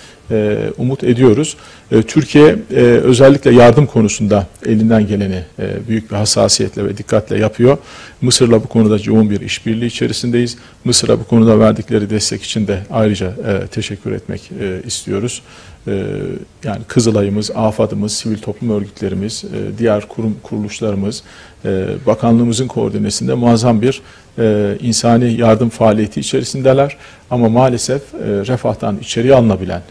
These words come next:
e, günlük yardım miktarı sınırlı olduğu için istediğimiz miktarda veya gönderdiğimiz miktara mu-,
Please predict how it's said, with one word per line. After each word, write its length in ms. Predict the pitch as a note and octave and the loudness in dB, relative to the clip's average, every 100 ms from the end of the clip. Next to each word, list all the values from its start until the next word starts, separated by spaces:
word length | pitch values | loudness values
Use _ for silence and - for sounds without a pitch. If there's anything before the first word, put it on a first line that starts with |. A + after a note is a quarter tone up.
| - - | -16 -12
e, 60 | G2 G2 F#2+ F2 E2+ - | -10 -10 -10 -12 -12 0
günlük 420 | A#2 B2 - - _ - - - - | 4 4 0 -12 _ -20 -20 -20 -6
yardım 340 | A2+ G#2+ A2 B2+ | 4 4 4 2
miktarı 380 | G2+ G#2+ F#2 F#2 | 0 -4 -4 -4
sınırlı 360 | - G#2+ G#2 | -2 -2 0
olduğu 280 | G#2+ A2 C3 | 0 0 0
için 260 | - D3+ E3+ - - A2+ | 0 -2 -4 -12 -10 -2
istediğimiz 520 | - A#2+ B2+ C3+ A2+ | 4 6 4 2 0
miktarda 520 | G#2 - G2+ F#2 F#2+ | -2 0 0 0 0
veya 160 | A2 G2+ | 2 4
gönderdiğimiz 640 | A2 A2 A#2 A2+ C#3 A#2+ | 6 8 8 6 2 -2
miktara 640 | - A2 - A2 A2 G#2+ G2+ - _ - - _ _ | -4 -4 4 4 6 2 -2 -16 _ -20 -20 _ _
mu-, 120 | - | -6